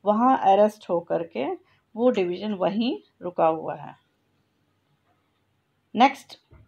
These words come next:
नाइन मंथ्स, यानी बर्थ होने तक जब हम देखते हैं, तो प्रीमोर्डियल फॉलिकल्स तैयार हो चुके हैं। आप देख सकते हैं, जो प्राइमरी oocyte है, उसके आसपास खाली जगह दिख रही है, जिसमें,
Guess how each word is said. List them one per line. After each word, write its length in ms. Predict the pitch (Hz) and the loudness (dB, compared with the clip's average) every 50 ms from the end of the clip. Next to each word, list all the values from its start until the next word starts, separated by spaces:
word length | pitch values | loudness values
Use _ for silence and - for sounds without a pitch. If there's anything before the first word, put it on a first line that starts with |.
| _ _ - - - _ _ - | _ _ -20 -20 -20 _ _ -2
नाइन 320 | 202 208 208 226 240 247 247 | 2 4 6 6 6 4 4
मंथ्स, 380 | 226 220 202 202 196 - - | 4 4 4 2 -2 -4 -2
यानी 240 | 208 220 233 247 254 | 0 0 2 2 2
बर्थ 320 | 208 180 196 208 214 214 214 - 262 | 4 6 6 6 6 6 2 -2 -2
होने 240 | 214 196 190 190 | 0 0 0 -2
तक 280 | 185 - 180 175 170 - - | -2 0 0 -2 -2 -4 -8
जब 220 | - 185 180 180 196 | -4 -4 -4 -2 -2
हम 180 | 185 185 175 | -4 -2 -2
देखते 300 | 180 175 170 - - 196 | -2 -2 -2 -4 -6 -8
हैं, 300 | 185 185 196 247 302 359 - _ _ _ _ _ _ _ - | -6 -4 -4 -4 -4 -6 -8 _ _ _ _ _ _ _ 2
तो 140 | - 247 262 | 4 6 6
प्रीमोर्डियल 840 | 254 - - 233 240 247 240 233 220 214 208 190 202 208 220 240 233 | 4 2 -4 -2 0 0 2 2 2 2 0 0 0 0 0 -2 -2
फॉलिकल्स 800 | - - 180 175 170 175 - - 196 214 247 277 - - _ _ _ | 0 2 2 2 2 0 -2 0 2 2 2 0 -2 -8 _ _ _
तैयार 320 | - 180 175 175 170 175 170 | 2 4 6 6 6 6 4
हो 120 | 165 165 | 2 -4
चुके 280 | 160 - 156 - - 156 | -6 -10 -18 -18 -18 -16
हैं। 300 | 151 147 147 151 - _ _ _ _ _ _ _ 170 | -16 -14 -16 -16 -18 _ _ _ _ _ _ _ -2
आप 120 | 170 175 | -2 -2
देख 220 | 170 - 175 180 - | -2 -4 -8 -8 -8
सकते 300 | - 190 190 _ - 196 | -12 -16 -12 _ -10 -8
हैं, 300 | 202 202 214 226 226 202 | -8 -6 -8 -8 -8 -8
जो 120 | 202 196 | -10 -10
प्राइमरी 500 | - - 185 185 175 175 180 196 208 202 | -4 0 2 2 2 2 0 -4 -4 -4
oocyte 460 | 190 180 180 - 185 175 175 175 - | -6 -6 -6 -6 -4 -4 -4 -4 -4
है, 160 | 220 233 262 | -6 -6 -6
उसके 360 | - - 214 - _ - 196 196 | -8 -8 -12 -14 _ -6 -4 -2
आसपास 680 | - 170 175 170 - _ - 196 196 202 202 - _ _ _ _ _ _ _ _ _ _ | 0 0 0 0 -4 _ -4 -2 0 0 -2 -4 _ _ _ _ _ _ _ _ _ _
खाली 320 | - - 196 202 202 208 196 | -2 0 2 2 2 -2 -4
जगह 320 | - 180 170 170 196 196 | -2 -2 -2 -2 -2 -4
दिख 220 | 196 196 185 - 196 | -4 -6 -8 -10 -10
रही 200 | 190 185 202 220 | -10 -8 -6 -6
है, 160 | 202 208 208 | -6 -6 -6
जिसमें, 600 | 202 190 185 - - 190 196 208 208 214 208 - | -8 -12 -18 -16 -12 -10 -8 -6 -6 -6 -8 -10